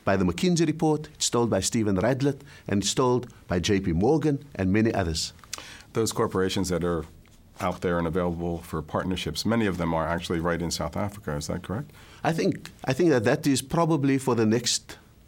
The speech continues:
Speaker 1: decade still going to be the case, that they're going to use the strong platform that South Africa offers, because it's got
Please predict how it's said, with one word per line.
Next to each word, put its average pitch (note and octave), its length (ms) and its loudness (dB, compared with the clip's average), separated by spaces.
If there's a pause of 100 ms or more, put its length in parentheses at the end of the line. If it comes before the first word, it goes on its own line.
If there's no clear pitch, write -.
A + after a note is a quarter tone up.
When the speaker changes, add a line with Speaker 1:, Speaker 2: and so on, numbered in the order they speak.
(340)
Speaker 1:
decade B2+ 380 2
still A2+ 220 2
going G#2+ 200 2
to G#2+ 100 0
be G#2+ 140 2
the F#2 100 4
case, - 460 -2 (320)
that A2+ 160 2
they're A#2 120 4
going A2+ 240 2
to A2+ 100 2
use C#3+ 480 4
the A#2 100 0
strong E3+ 420 2
platform B2 640 -2 (400)
that A2+ 160 2
South A2+ 180 2
Africa C#3 380 0
offers, - 500 -2 (640)
because A2 360 2
it's G2 140 0
got C#3+ 420 -2